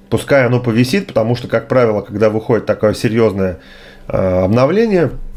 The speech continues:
ну как серьезно, не настолько оно серьезно, как, например, если бы вышло Joomla четыре, но, э, этот, э, это обновление, оно включает в себя ряд, а, функций дополнительных в Joomla. Во-первых, по-, локализации новых функций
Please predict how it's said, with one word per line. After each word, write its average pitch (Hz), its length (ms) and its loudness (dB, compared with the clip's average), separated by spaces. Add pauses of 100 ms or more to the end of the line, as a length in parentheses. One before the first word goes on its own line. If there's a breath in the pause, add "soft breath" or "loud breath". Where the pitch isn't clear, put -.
(100)
ну 160 120 0
как 208 160 2
серьезно, 151 400 2
не 113 100 0
настолько 160 320 0
оно 151 120 2
серьезно, 175 460 2
как, 131 160 0
например, 117 340 0
если 107 140 -6
бы 107 60 -8
вышло 113 300 0
Joomla 101 320 0
четыре, 185 480 0 (400 loud breath)
но, 156 480 0 (520)
э, - 60 -2
этот, - 640 0
э, 107 240 4
это 135 220 2
обновление, 127 420 2
оно 131 120 2
включает 135 440 -2
в - 40 -14
себя 117 160 0
ряд, 120 400 0 (120)
а, 104 300 0
функций 127 500 0
дополнительных 123 680 0
в 107 60 -4
Joomla. 104 420 0 (500 loud breath)
Во-первых, - 380 0
по-, - 140 -4
локализации 131 1080 0 (180)
новых 113 500 -2 (180)
функций 107 500 -2